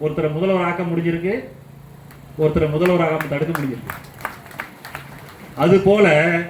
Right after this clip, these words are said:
நமது இயக்கம் சிறு இயக்கமாக இருந்தாலும் பெரிய இயக்கத்தை, இல்ல பெரிய இயக்கங்கள் என்று சொல்லிக் கொண்டிருப்பவர்களை போராட வேண்டிய கட்டாயத்திற்கு யார் தள்ளி இருக்கிறோம்?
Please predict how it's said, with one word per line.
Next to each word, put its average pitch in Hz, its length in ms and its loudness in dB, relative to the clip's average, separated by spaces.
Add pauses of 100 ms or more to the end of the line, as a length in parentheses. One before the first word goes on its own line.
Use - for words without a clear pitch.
(540)
நமது 165 300 0
இயக்கம் 202 280 2
சிறு 190 300 -2
இயக்கமாக 180 400 0
இருந்தாலும் 170 380 -2
பெரிய 196 300 0
இயக்கத்தை, 185 720 0 (340)
இல்ல 170 160 -2
பெரிய 190 260 2
இயக்கங்கள் 190 320 2
என்று 180 180 -4
சொல்லிக் 185 280 0
கொண்டிருப்பவர்களை 147 880 -2 (300)
போராட 190 360 2
வேண்டிய 170 220 0
கட்டாயத்திற்கு 170 580 0
யார் 160 240 0
தள்ளி 165 200 2
இருக்கிறோம்? 139 380 -2